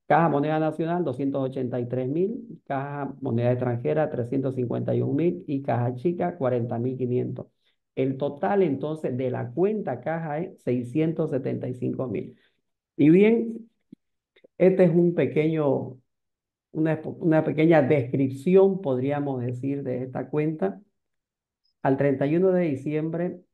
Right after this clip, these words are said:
se practicó un arqueo general de los fondos de la caja al finalizar las operaciones del día. Entonces nos está diciendo, primero nos está planteando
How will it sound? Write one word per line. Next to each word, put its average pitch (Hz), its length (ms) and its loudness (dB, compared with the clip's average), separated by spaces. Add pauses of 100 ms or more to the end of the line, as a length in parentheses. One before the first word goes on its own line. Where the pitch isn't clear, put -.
se - 180 -6
practicó 127 400 -4
un 143 100 -2
arqueo 143 500 0
general 143 420 -2
de 151 80 -2
los 123 240 -4
fondos 160 360 -4
de 143 80 -6
la 123 180 -4
caja 156 400 -4
al 120 180 -4
finalizar 123 560 -2
las 131 120 -2
operaciones 127 760 -2
del 120 200 -4
día. 139 240 -10 (560)
Entonces 185 400 6
nos 165 140 4
está 160 220 4
diciendo, 185 560 6
primero 170 340 2
nos 151 140 2
está 147 200 -2
planteando 160 680 -2